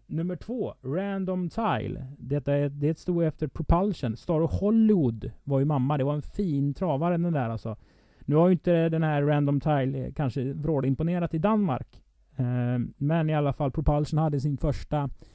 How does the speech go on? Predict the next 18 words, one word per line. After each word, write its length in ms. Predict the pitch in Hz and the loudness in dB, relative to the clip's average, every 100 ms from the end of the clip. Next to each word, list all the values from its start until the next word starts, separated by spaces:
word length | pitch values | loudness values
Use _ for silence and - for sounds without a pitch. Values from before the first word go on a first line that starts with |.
| _ _ | _ _
klassiska 440 | - 165 160 143 165 | -2 0 0 -2 0
vinnare 360 | 151 139 131 - | 0 0 -2 -2
i, 420 | 131 131 127 127 | 0 0 0 0
eh, 400 | 123 120 117 120 - | 0 -2 -2 -4 -8
söndags 840 | - - 180 190 185 180 160 151 | -10 2 4 4 2 2 0 0
eller 140 | 143 143 | 0 2
lördags 440 | 160 170 147 120 | 2 0 -2 -4
på 260 | - 135 123 | -4 -2 0
Berlin 340 | 127 135 139 | 0 0 2
Mariendorf 640 | 135 143 170 180 120 113 123 | 2 2 2 0 -2 -2 -2
och 80 | |
tyska 320 | - 160 - 147 | 0 -2 -2 -2
British 180 | 139 - | -2 -2
Crown 220 | 175 147 | -2 -2
för 100 | 135 | -4
tvååriga. 500 | - 147 151 170 110 - _ _ _ - - - | 0 2 2 0 -4 -10 _ _ _ -20 -20 -2
När, 340 | 135 127 127 123 120 117 117 110 110 | 2 2 2 2 0 0 -2 -2 -2
eh, 60 | 113 | -4